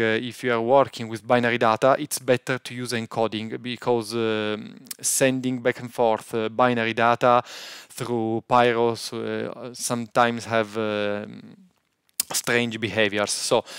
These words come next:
if you have binary data, for example, encode in base sixty-four and decode the value in, uh, the Frida, in, uh, the Frida exported function.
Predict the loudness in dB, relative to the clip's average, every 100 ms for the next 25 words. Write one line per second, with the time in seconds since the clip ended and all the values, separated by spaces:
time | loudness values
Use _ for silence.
0 | -14 -16 -8 -6 0 2 2 2 4 4
1 | 6 4 6 6 6 4 -2 -6 -4 -2
2 | -2 -2 -4 -4 -4 -4 -2 -4 -4 -6
3 | 0 4 4 2 -2 -4 -4 -4 -4 0
4 | 2 2 0 -4 -4 -6 -10 -8 -8 -8
5 | -6 -4 -2 -2 -2 -6 -8 -8 -6 -2
6 | -2 -2 -6 -8 -8 -6 -6 -8 -8 -8
7 | -8 -10 -16 -16 -14 -14 -14 -16 -18